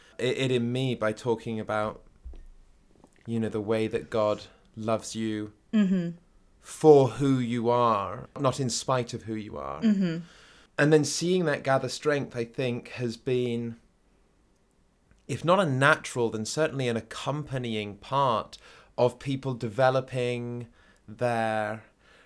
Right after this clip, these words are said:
Speaker 1: relationships with themselves, with the people around them, and fundamentally developing, deepening, refining the ways that they love.
Speaker 2: Mm-hmm.
Speaker 1: That whether you, you know, believe in God as an,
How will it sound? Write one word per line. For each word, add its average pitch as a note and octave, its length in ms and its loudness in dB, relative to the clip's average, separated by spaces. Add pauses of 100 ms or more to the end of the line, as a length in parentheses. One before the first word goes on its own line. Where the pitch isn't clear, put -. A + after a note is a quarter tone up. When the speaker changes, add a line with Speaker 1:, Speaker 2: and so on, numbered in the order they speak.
(140)
Speaker 1:
relationships B2 1120 -2
with A#2+ 260 -2
themselves, C3 880 2
with A#2+ 160 -6
the B2 60 -10
people C3+ 420 -6
around B2 440 0
them, B2+ 200 -4
and B2 100 -6
fundamentally E3+ 800 -2
developing, A#2+ 920 0 (440)
deepening, A#2 840 -2 (240)
refining B2+ 680 0
the B2 80 -4
ways A#2 420 0
that - 160 -6
they A#2+ 180 0
love. A#2+ 640 0
Speaker 2:
Mm-hmm. G3+ 420 4
Speaker 1:
That B2+ 260 2
whether C#3+ 300 8
you, A#2+ 380 -2 (120)
you A#2+ 160 -2
know, G#2+ 100 -2
believe A#2 460 -2
in A2 380 0 (560)
God B2+ 260 6
as A#2 180 2
an, A2+ 240 0